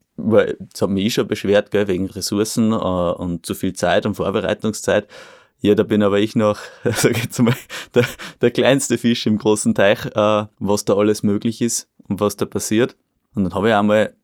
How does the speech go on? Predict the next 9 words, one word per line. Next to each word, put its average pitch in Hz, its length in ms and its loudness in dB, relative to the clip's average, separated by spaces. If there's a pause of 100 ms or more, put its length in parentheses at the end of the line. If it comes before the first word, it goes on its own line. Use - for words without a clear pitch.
(140)
so 98 380 -2 (240)
spaßeshalber 104 800 0 (120)
in 101 140 0
unserem 98 260 -2
Online-System 101 760 0 (360)
mal 95 140 0
nachgeschaut, 98 640 0 (440)
wie 107 300 -2
viele 110 480 4